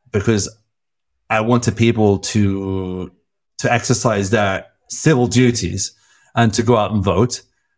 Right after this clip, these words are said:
But I said, you know, "I voted. I'm not aligned to any political party." And I said, "My, my ballot may have been empty, all you know, but doesn't matter. I, I was just getting people to, to, to, to, to vote."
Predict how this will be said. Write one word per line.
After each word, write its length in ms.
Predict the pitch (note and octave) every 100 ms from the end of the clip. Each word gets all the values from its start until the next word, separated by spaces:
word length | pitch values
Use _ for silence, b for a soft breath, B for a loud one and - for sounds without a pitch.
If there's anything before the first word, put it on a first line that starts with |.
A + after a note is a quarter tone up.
| _
But 120 | B2
I 120 | A#2+ A#2
said, 360 | - A#2 G2+
you 80 | A#2
know, 160 | G#2+ -
"I 200 | A#2 A2+
voted. 460 | A2+ C#3 C3+ D3+
I'm 280 | B2 A#2 A#2+
not 260 | C3 B2 -
aligned 420 | B2+ A2+ A#2 C3
to 40 | B2
any 140 | B2+
political 420 | A#2+ B2+ - C3
party." 540 | G#2+ A#2 A#2+ A#2+ C3+ B2
And 140 | G#2+
I 120 | G#2
said, 200 | G2+ A#2
"My, 180 | G#2+ G2+
my 200 | G2+ G2+
ballot 460 | F2 A2 G#2+ G2 -
may 260 | A2+ A2
have 140 | G#2+ G#2
been 180 | G#2+ A#2
empty, 400 | B2 A#2+ E2 D#2+
all 240 | A#2 G#2
you 180 | G2+ A2+
know, 280 | F2+ D#2+ -
but 120 | -
doesn't 240 | G#2+ G#2+
matter. 420 | A2 G#2+ - - D#2
I, 280 | F#2+ F#2 F2
I 60 | G2+
was 180 | F2+ E2+
just 160 | G#2 -
getting 180 | G2
people 280 | - G2+ -
to, 160 | - F#2
to, 220 | - F#2+
to, 200 | - F#2
to, 260 | - - F2
to 180 | -
vote." 380 | F#2+ F#2+ D2+ -